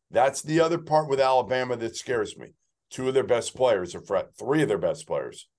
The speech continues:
are freshmen. Brandon Miller, Noah Clowney, uh, and Jaden Bradley.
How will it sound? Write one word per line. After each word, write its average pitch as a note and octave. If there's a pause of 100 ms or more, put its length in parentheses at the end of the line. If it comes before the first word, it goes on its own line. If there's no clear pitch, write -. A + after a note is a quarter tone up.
(300)
are F#2+
freshmen. E2
Brandon F#2+
Miller, F2+
Noah F2
Clowney, E2 (520)
uh, E2
and F2+ (120)
Jaden D#2+
Bradley. F#2